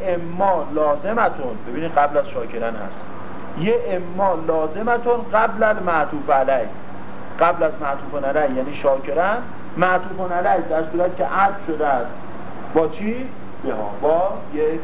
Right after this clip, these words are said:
اما. اگر عطف شما با اما صورت گرفت، قبل از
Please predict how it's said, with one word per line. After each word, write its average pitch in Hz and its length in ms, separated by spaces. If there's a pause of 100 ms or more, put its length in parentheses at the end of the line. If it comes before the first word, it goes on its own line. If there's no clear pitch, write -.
(260)
اما. - 280 (320)
اگر 165 260
عطف 165 480
شما 170 300
با 165 240
اما 175 480
صورت 190 380
گرفت، 294 400 (400)
قبل 175 320
از 165 140